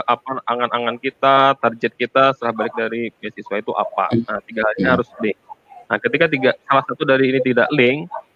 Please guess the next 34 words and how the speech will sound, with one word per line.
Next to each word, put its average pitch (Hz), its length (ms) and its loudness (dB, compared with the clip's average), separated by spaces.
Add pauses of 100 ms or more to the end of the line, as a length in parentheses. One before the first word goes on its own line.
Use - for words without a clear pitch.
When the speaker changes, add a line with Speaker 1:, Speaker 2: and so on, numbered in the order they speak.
(120)
Speaker 1:
nah, 101 320 -4
nanti 151 240 0
pasti 117 400 -2
isian 113 400 -4
formulir 110 480 0
itu 139 400 2
atau 107 160 -2
nanti 113 160 -2
di 117 80 -4
motivational 107 720 -4
letter, 127 400 0 (380)
nah, 104 100 0
itu 131 320 0
saya 120 160 -2
bisa 113 160 -12
jamin 110 320 0 (140)
tidak 104 260 -6
bakal 104 320 -2
diterima 101 640 0
oleh 98 160 -4
si 104 240 -10
calon, 98 320 -2
eh, 95 460 -2
apa, 123 260 0 (400)
eh, 101 160 2
asesor 98 320 0
atau, 101 240 0
ataupun 104 320 -2
supervisor. - 720 -6
Jadi 113 240 -2
tiga 107 160 2
hal 104 160 2
ini 104 160 -6
harus 107 320 -2